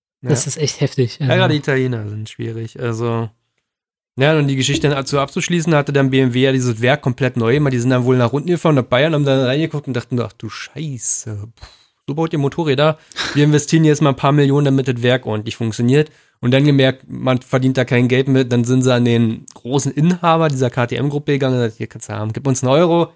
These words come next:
Speaker 2: kannst du haben, den Scheiß."
Speaker 1: Genau, ja. Wir
Speaker 2: Ich hab
Speaker 1: produzieren ein paar G S und dann wird er wieder raus.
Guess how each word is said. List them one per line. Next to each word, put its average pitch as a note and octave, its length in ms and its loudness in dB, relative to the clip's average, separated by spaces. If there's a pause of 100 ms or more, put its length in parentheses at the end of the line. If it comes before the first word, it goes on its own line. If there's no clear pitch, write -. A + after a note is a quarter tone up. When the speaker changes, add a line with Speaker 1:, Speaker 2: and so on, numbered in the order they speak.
(220)
Speaker 2:
kannst D#3+ 160 -2
du D#3 60 4
haben, C3+ 160 2
den B2 120 2
Scheiß." G#2 380 -4
Speaker 1:
Genau, B2+ 400 2
ja. C3 240 -2 (160)
Wir D3 100 2
Speaker 2:
Ich B2 80 -2
hab A#2 60 -4
Speaker 1:
produzieren D3 380 2
ein - 20 -6
paar D3+ 140 2
G C#3 160 0
S C#3 180 2
und D#3 80 2
dann C3+ 140 4
wird C3+ 100 2
er C3+ 80 0
wieder C3+ 160 0
raus. C3+ 400 0